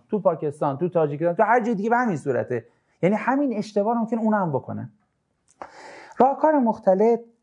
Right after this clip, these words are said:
چهار، پنج نکته در موردش گفتنی است. یک، ما باید بین مشی و مرز تفکیک بکنیم.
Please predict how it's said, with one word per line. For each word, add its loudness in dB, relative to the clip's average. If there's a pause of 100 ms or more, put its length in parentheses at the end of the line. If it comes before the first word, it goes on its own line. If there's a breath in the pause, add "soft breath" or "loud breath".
چهار، 0 (240)
پنج 0
نکته -4
در 2
موردش -4
گفتنی -6
است. -10
یک، 0 (840 soft breath)
ما 4
باید 0
بین -2
مشی 0 (600)
و 2
مرز 0 (220)
تفکیک -6
بکنیم. -14